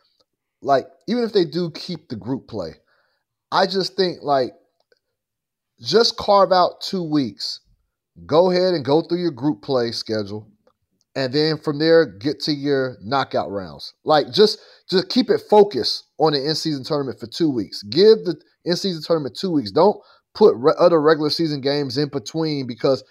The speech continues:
people forget. You know, like, the broadcast crew, we have to continue to remind pe-, people, "Hey,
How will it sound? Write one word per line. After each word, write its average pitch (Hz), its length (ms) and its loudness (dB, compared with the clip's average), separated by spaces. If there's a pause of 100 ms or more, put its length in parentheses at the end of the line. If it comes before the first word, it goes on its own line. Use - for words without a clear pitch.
(280)
people 240 280 4
forget. 180 460 2 (540)
You 165 80 0
know, 165 140 4
like, 151 280 2
the 127 160 -8
broadcast 165 640 4
crew, 151 180 -2
we 180 120 -2
have 160 240 0
to 143 100 -2
continue 160 640 -6 (120)
to 131 300 -2 (580)
remind 165 600 2
pe-, 156 140 -4
people, 151 400 -6
"Hey, 214 400 6